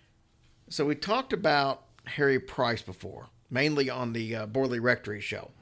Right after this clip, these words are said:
Very well-known paranormal investigator at the time, uh, and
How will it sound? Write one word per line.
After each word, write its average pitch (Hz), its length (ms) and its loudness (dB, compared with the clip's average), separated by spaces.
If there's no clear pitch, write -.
Very 143 320 6
well-known 135 520 2
paranormal 120 480 0
investigator 110 600 -4
at 107 80 -8
the - 60 -18
time, 135 480 2
uh, 110 140 -2
and 117 480 -4